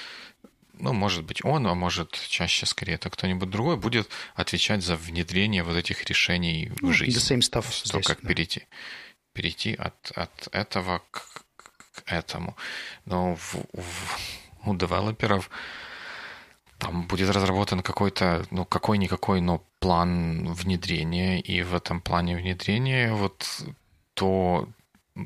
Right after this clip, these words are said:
Speaker 1: те моменты, которые важны для обучения, они, наверное, как-то будут про-, проговорены, про-, проделаны. И давай попробуем начать с такого вот простого,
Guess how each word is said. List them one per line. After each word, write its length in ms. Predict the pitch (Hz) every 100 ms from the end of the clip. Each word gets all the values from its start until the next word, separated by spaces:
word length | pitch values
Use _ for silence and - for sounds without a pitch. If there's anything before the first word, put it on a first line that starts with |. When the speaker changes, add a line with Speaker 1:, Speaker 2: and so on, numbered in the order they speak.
| -
Speaker 1:
те 140 | -
моменты, 520 | 92 90 92 90 -
которые 580 | - - - 85 101 85 - - - - _ _ _ - - - _ _ _ _ _
важны 420 | 92 87 87 92
для 140 | 87 87
обучения, 340 | 92 - 143
они, 120 | 92 113
наверное, 240 | 101 92
как-то 280 | 95 - 87
будут 380 | 90 90 - - -
про-, 560 | 85 87 87 82 82 - _ _ _
проговорены, 720 | - - 87 87 92 92 85
про-, 340 | - - 82 -
проделаны. 680 | - 87 82 85 - - - -
И 240 | 87 87 - - -
давай 100 | 110
попробуем 600 | - - 98 95 90 80 - - - -
начать 420 | 98 87 98 87
с 60 | -
такого 400 | - 90 85 82
вот 240 | 85 - -
простого, 640 | - - - - 82 80